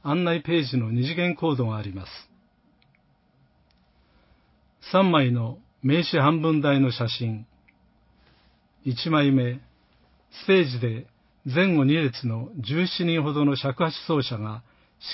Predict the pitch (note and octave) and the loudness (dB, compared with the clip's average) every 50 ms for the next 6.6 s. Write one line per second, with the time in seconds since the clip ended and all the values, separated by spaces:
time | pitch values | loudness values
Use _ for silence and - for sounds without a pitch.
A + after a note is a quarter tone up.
0 | - - F3+ - F#3+ E3+ C#3+ C3 B2 C3+ C3+ C3 A#2+ A2+ A2+ A#2+ C#3 D3+ C3+ - | -10 -10 -4 0 2 2 4 4 4 4 4 2 0 0 0 0 0 0 0 0
1 | D3+ C#3 B2+ - - C3+ A#2+ A2+ A2 G#2+ - - - - _ _ _ _ _ _ | -2 -2 -2 -4 -4 -4 -4 -4 -4 -6 -10 -14 -18 -20 _ _ _ _ _ _
2 | _ _ _ _ _ _ _ _ _ _ _ _ _ - B2+ C#3+ F3+ F#3+ F#3 F3 | _ _ _ _ _ _ _ _ _ _ _ _ _ -2 0 2 2 2 2 0
3 | D#3 F3 E3+ D3+ C3 B2 A#2 A2+ A2+ A2+ A2+ - _ _ _ D3 E3 F#3 F3+ - | 0 0 2 2 2 2 0 -2 -4 -6 -10 -12 _ _ _ -2 0 0 0 2
4 | - C#3+ B2 A#2 A2+ C3 C3+ A#2 A#2 G2+ A2+ G#2+ G#2 G#2 A2 _ _ _ _ _ | 0 0 0 2 0 0 -2 -2 -4 -6 -6 -8 -8 -10 -14 _ _ _ _ _
5 | _ _ D#3+ E3 E3 E3+ D3+ C3+ B2 A2+ - - D3+ E3 F3 F3 D#3+ D3+ D#3+ E3 | _ _ -4 -2 0 2 2 2 0 0 -2 0 0 0 0 0 0 -2 -2 -2
6 | D3 - D3 C#3 B2+ C#3 D3+ D#3 - D#3+ C#3+ | -2 -2 -2 -2 0 -2 -2 -2 -4 -8 -10